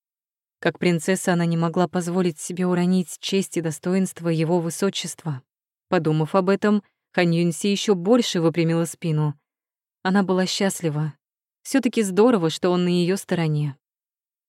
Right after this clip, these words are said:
Стоило новобрачным выйти из зала, как вдовствующая императрица в порыве гнева разбила чайную чашку. «А эта Хань Юньси хороша!»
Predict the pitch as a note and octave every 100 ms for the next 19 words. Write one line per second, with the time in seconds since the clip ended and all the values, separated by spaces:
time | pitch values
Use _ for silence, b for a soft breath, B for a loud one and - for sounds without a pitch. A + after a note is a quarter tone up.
0 | _ _ - - - G#3 G3+ F#3+ F3+ F3+
1 | F3+ F#3 - F#3 E3 D#3+ F#3 D#3+ F#3+ E3+
2 | E3 E3+ G#3+ G#3 D#3+ D3 - _ _ F#3+
3 | F3 E3+ E3+ A3 - - F3 E3+ - F3+
4 | E3+ E3 F3+ F#3 A3 - E3+ - E3+ E3
5 | D#3+ F3 E3 D#3+ E3 D#3+ E3 A3+ G#3 F#3+
6 | - F3 E3+ E3+ D#3+ F3 D#3 - - D3+
7 | C3+ _ _ _ _ _ _ _ _ _
8 | F#3+ G#3 A#3+ - B3+ A#3 A3+ A#3+ C4 -
9 | A3+ - A#3+ C#4 - C#4+ A3 G3+